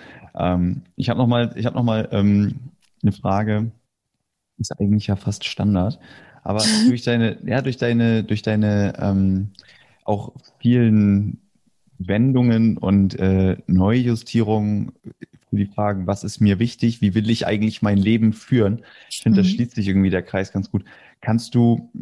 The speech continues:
Speaker 1: kannst du jetzt, wenn ich dir die Frage so stelle, wie willst du dein Leben führen? Kannst du das irgendwie runterbrechen für dich persönlich?
Speaker 2: Mhm. Also in Form von optimal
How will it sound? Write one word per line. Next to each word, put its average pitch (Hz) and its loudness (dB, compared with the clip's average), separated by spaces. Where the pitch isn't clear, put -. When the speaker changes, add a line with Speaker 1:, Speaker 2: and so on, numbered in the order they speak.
Speaker 1:
kannst 113 -2
du 120 2
jetzt, 104 -4
wenn 117 -2
ich 127 -6
dir 120 0
die 113 2
Frage 131 -4
so 120 -4
stelle, 101 -2
wie 107 0
willst 123 -2
du 123 2
dein 107 0
Leben 110 2
führen? 95 -2
Kannst 107 -4
du 104 -2
das - -6
irgendwie 98 -2
runterbrechen 139 -4
für - -2
dich - -4
persönlich? 107 -2
Speaker 2:
Mhm. 220 0
Also 190 4
in 196 4
Form 185 2
von 175 0
optimal 185 4